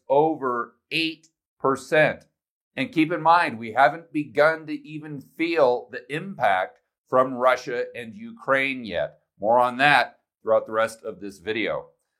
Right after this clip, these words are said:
But editor, let's throw up another chart going back to nineteen forty-seven. And we can see that during this year, inflation, food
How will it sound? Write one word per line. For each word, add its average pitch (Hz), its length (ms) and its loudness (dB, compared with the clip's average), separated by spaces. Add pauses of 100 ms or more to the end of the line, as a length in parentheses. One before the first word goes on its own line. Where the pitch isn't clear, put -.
(120)
But 127 160 0
editor, 202 440 4
let's 185 160 -14
throw 202 120 -2
up 202 100 -6
another 165 280 0
chart 127 340 -2
going 127 280 -10
back 143 340 4
to 117 80 -20
nineteen 131 640 -12
forty-seven. 120 800 -2 (460)
And 131 80 -8
we 147 100 2
can 147 160 -4
see 190 300 -4
that 123 260 -8
during 165 520 -2
this 143 360 -8
year, 123 680 0
inflation, 131 1000 -4 (340)
food 208 300 8